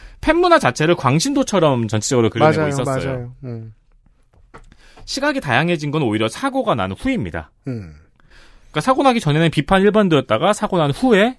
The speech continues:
Speaker 1: 이제 다양한 시각들이 드러난 거죠.
Speaker 2: 음.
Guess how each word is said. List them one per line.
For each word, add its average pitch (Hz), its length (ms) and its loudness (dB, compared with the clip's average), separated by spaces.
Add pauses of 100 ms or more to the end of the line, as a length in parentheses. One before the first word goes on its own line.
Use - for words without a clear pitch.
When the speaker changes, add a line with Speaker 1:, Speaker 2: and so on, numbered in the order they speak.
Speaker 1:
이제 107 100 -6
다양한 131 320 2
시각들이 104 800 0 (180)
드러난 104 320 0
거죠. 95 360 0 (100)
Speaker 2:
음. 110 280 -6